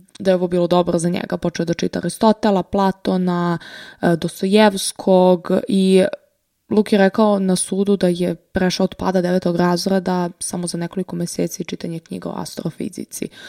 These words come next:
E, znači, ovo druženje je uticalo jako pozitivno na njega, e, njegovo mentalno stanje, njegov socijalni život. Tek nakon što je provao neko vreme u ovoj grupi, postao, em, zacementirani član Krota,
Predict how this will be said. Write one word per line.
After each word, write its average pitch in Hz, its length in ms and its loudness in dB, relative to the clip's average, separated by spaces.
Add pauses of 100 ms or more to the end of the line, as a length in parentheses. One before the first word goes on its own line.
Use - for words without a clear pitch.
(200)
E, 185 100 4
znači, 185 280 2
ovo 185 300 4 (320)
druženje 190 580 4
je 196 60 4
uticalo 214 400 0
jako 214 200 0
pozitivno 185 560 0
na 165 100 -2
njega, 165 580 -2 (280)
e, - 60 -6 (200)
njegovo 160 440 -4
mentalno 160 720 -6
stanje, 90 480 -6
njegov 180 260 -10
socijalni - 420 -8
život. - 460 -12 (140)
Tek 294 240 2
nakon 294 260 0
što - 160 -4
je 226 40 2
provao 226 380 0
neko 196 480 0
vreme 180 340 2
u 175 80 0
ovoj 175 200 0
grupi, 180 400 0
postao, 175 580 -2 (420)
em, 175 560 0
zacementirani 175 720 -2
član 180 800 0
Krota, 190 840 0